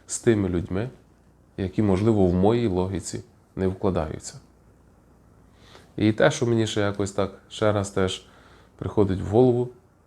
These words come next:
дай Боже, щоб ми там були в раю, але бись ми не здивувалися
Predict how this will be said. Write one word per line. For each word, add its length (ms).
дай 200
Боже, 320
щоб 240
ми 100
там 220
були 200
в 120
раю, 380
але 200
бись 260
ми 120
не 160
здивувалися 880